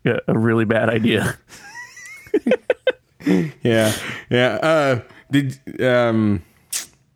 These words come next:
Speaker 2: yeah, so have you watched any of Sabrina or no?
Speaker 1: I have not.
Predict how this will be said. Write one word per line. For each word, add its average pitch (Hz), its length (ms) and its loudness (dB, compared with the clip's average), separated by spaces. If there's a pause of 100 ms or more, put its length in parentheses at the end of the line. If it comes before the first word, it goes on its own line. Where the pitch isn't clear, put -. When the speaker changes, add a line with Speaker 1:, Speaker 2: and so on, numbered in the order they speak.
(380)
Speaker 2:
yeah, 143 240 2
so 135 220 2
have 127 180 0
you 127 140 2
watched 131 260 0
any 131 200 2
of 127 460 -4 (220)
Sabrina 143 520 0 (120)
or 85 80 -6
no? 85 260 -6
Speaker 1:
I 208 160 2
have 214 280 0
not. 185 580 0